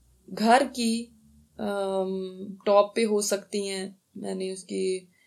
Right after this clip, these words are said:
लीडरशिप आपके हाथ में हो, या किसी इदारे के हो सकते हैं, या किसी और जगह पे अगर आपको ऐसी position मिलती है जिसमें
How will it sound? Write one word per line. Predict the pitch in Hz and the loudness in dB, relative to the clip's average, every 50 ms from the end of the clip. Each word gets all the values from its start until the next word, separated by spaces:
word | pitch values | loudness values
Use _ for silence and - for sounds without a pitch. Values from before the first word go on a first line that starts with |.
| _ _ _ _ - | _ _ _ _ 0
लीडरशिप | 196 214 214 202 208 202 - - 220 214 - | 2 4 6 6 4 4 4 2 2 4 4
आपके | 190 185 185 190 - 208 | 4 2 2 0 -4 -4
हाथ | 196 202 190 185 185 - | -2 0 0 -2 -2 -2
में | 190 190 190 | -2 -2 -2
हो, | 185 190 190 - - | -2 -4 -8 -10 -6
या | 180 196 196 202 214 214 208 202 202 | -2 0 2 2 2 0 -2 -2 -4
किसी | 214 - - - - - - | -4 -4 -4 -4 -4 -4 -2
इदारे | 196 175 185 190 202 214 233 247 | 2 4 6 6 6 6 6 4
के | 240 240 220 | 4 2 0
हो | 208 190 190 190 | 0 2 0 0
सकते | 190 - 190 190 - - 196 180 | 0 -4 -6 -10 -8 -6 -4 -4
हैं, | 180 185 190 190 - _ _ - - - - _ _ - | -4 -6 -10 -14 -20 _ _ -20 -20 -20 -20 _ _ -6
या | - 254 254 247 240 240 | -2 2 4 4 4 4
किसी | 233 240 254 240 - - 254 262 | 2 0 -2 -2 0 0 0 2
और | 247 240 226 240 262 269 262 - - - - | 4 6 6 6 6 4 2 0 -4 -10 -2
जगह | 190 208 196 196 233 262 | 2 4 4 4 4 2
पे | 269 262 240 220 214 214 | 2 2 2 2 2 2
अगर | 214 - 196 196 214 226 214 | 0 -2 -2 0 0 0 2
आपको | 202 190 190 190 - - 214 208 220 - - | 2 0 0 -2 -6 -6 -6 -4 -4 -2 0
ऐसी | 202 190 196 - 233 214 | 0 0 0 -2 -4 -4
position | 214 - 202 190 175 208 214 - - 269 254 240 | -2 -2 -2 0 0 0 -2 -2 0 0 2 2
मिलती | 208 190 185 185 - - 226 233 233 214 | 2 0 0 -4 -6 -6 -4 -4 -2 -2
है | 202 208 240 247 - _ _ - - - _ _ - | -4 -4 -6 -10 -14 _ _ -20 -20 -20 _ _ -6
जिसमें | 214 226 240 - - 226 226 233 226 226 233 240 247 247 | -4 -2 0 0 0 2 2 2 2 0 0 -2 -6 -8